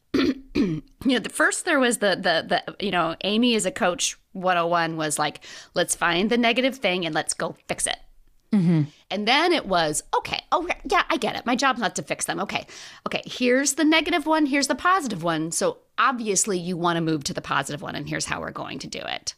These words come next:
Speaker 2: Mm,
Speaker 1: Which to
Speaker 2: mm-hmm.
Speaker 1: me, I didn't feel like it was fixing it so much. I was just like, "No, I'm showing them their two options and going, so obviously we're moving towards option two."
Speaker 2: Yeah.
Speaker 1: And it wasn't until I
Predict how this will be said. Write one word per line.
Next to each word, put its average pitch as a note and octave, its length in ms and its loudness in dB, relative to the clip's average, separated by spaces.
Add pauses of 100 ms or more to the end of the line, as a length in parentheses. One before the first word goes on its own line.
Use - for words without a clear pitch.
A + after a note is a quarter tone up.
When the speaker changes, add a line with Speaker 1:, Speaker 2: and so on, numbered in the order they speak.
(200)
Speaker 2:
Mm, F3+ 600 4
Speaker 1:
Which F3 200 4
to E3 60 6
Speaker 2:
mm-hmm. D#3+ 120 4
Speaker 1:
me, G#4 180 4
I G#4 60 4
didn't E4+ 180 4
feel E4+ 160 2
like B3+ 180 2
it A#3 40 -6
was A#3+ 180 0
fixing C4 440 0
it - 160 -4
so D#3 140 0
much. - 260 -2
I E3 80 -2
was E3 120 -4
just F3+ 140 -2
like, A#3+ 140 -4
"No, A4+ 120 0
I'm F3 120 2
showing F#3+ 320 0
them A3 120 -2
their F#3+ 100 -2
two G3+ 160 -2
options A#3 320 0
and E3+ 80 -4
going, D#3 200 0
so E3 200 -2
obviously F3 640 0
we're E3 180 0
moving E3+ 400 0
towards G3 280 0
option D3+ 320 -2
two." F3+ 120 2
Speaker 2:
Yeah. D#3 760 4
Speaker 1:
And A3 80 -4
it F#3+ 100 -4
wasn't D4+ 340 2
until F#3+ 480 0
I D3+ 460 -2